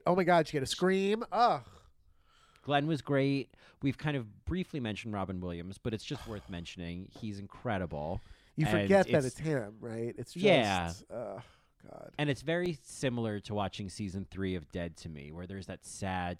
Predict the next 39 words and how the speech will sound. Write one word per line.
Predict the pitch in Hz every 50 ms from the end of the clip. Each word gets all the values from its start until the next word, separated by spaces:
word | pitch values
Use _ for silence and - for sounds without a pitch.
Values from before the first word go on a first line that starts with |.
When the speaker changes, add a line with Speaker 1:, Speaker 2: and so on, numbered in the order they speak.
| -
Speaker 2:
kind | - 92 90 87
of | 85 80 - _ _ _ _ _ - _ _ _ _ _ _ _ _ _ _ _
feeling | - - - - 107 104 107 101 104 107 104 104
of, | 101 -
like, | - 98 92 -
"Oh, | 95 95 98 95 90 82
Robin | 82 80 78 73 73 73 67
Williams," | 67 67 67 67 67 69 65 - 92
you |
know, | 87 87 87 85
like, | 87 90 104
the | 107
same | 104 110 101
thing, | 98 95
"Oh, | 113 117 117
Speaker 1:
Mm. | 110 92
Speaker 2:
Tina | - - 98 92
Applegate," | 80 80 - - 85 - - 73 73 69 65 -
you | - 92 92
know, | 90 90 92 92 95 98 95 95 104 - _ -
Speaker 1:
Yeah. | - 107 107 101 95 92
Speaker 2:
um, | 92 85 85 85 85 -
that | - 113 104
it |
kind | - - 135 120
of | 110 -
puts | - - 110 - - -
more | 107 101 104 98 92 85
weight | 76 87 82 78 76 -
on | - 73 78
their | 71 76
performance, | 73 - 82 76 - - 78 73 71 67 60 60 - - - -
you | 90
know? | 78 80 80 80 80 80 - - - - - - - _ _
Speaker 1:
Wait, | - 175 160 - -
Tina | - - - 196 214 185
Applegate. | 165 170 - 214 185 - 127 113 113 110 - - _ _ _ _ _ _ _ _ _ _ _ _ _ _ _ _ _ _ _ _ _ _ _ _ _ _ _ _ _ _ _ _ _ _ _ _ _ _ _ -
Speaker 2:
Tina | - - 123 120
Applegate. | 104 101 95 - 78 73 - 64 58 - -